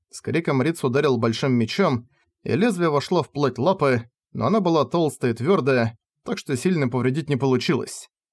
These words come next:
А вот меч Рорана прошел через шкуру и бесшумно нанес глубокую рану толстой ноге. Издав звук, напоминающий металлический скрежет,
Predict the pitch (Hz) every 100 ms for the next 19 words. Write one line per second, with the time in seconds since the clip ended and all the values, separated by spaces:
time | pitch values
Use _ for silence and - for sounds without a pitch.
0 | _ _ _ 113 110 156 196 180 190 156
1 | 147 170 180 175 139 123 139 127 131 113
2 | - - 175 151 117 - _ _ _ -
3 | 120 113 104 - 156 202 226 202 139 143
4 | 151 127 127 131 117 107 135 202 135 113
5 | - 143 123 117 - - - _ _ _
6 | _ _ _ - 110 107 127 117 110 147
7 | 143 123 120 117 131 123 117 131 120 117
8 | 123 113 - 117 - 147 131 139